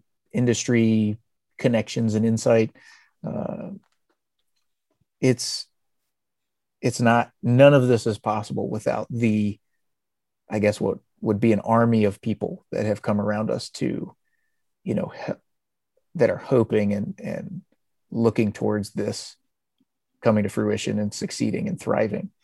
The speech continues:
Um, you know, this is my first gig doing something, you know, I don't know if Mullenspiel really counts 'cause it didn't actually happen. <laughs>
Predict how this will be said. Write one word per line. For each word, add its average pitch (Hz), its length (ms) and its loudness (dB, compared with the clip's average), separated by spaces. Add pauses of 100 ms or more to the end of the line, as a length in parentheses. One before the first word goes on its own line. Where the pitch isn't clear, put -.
(400)
Um, - 460 -2 (580)
you 95 80 -4
know, 104 60 2
this 113 140 0
is 110 100 2
my 110 180 4
first 104 320 -4
gig 107 240 0
doing 110 240 4
something, 104 560 0 (360)
you 113 80 4
know, 110 200 2
I 147 80 4
don't 170 120 8
know 143 80 10
if 117 80 6
Mullenspiel 123 640 4
really 113 220 2
counts 113 340 -2
'cause 110 180 0
it 107 120 -2 (100)
didn't 131 240 4
actually 113 580 2
happen. 127 720 0
<laughs> - 60 -20